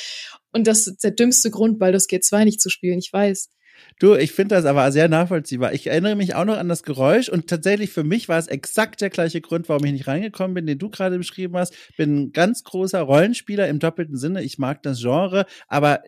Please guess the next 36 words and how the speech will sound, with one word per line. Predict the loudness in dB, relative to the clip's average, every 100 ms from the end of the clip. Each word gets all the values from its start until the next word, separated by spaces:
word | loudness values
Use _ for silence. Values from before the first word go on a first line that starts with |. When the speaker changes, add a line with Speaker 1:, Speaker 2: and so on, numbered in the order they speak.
| _
Speaker 2:
wenn | -4 -2
ich | -2
sowas | -4 -4 -6
spiele, | -8 -4 -2
dann | 0 0 0 -2
bin | 0 0 -2
ich | -4
da | -6 -4
auch | -6 -6
drin | -4 0 0
und | 0 -2
dann | 0
möchte | 0 -2
ich | -2
die | 2
Speaker 1:
Mhm. | 4
Speaker 2:
Welt | 2 0
verstehen | -4 -6 -4 -4 -2
und |
dann | 0 -2 -4 -8
verkörpere | -8 0 0 0 -2
ich | -4 -6
eine |
Figur. | -8 -8 -8 0 2 2 -6 _
Den | 0
gebe | 2 0
ich | 0
auch | -8 -2
gerne | 0 0 -2
so | -6
Quirks | -6 0 2 2 -4 -8
mit. | -8
Ich | -2
weiß | 0 0
noch, | -2
Fallout | -4 0 2 2 0 -2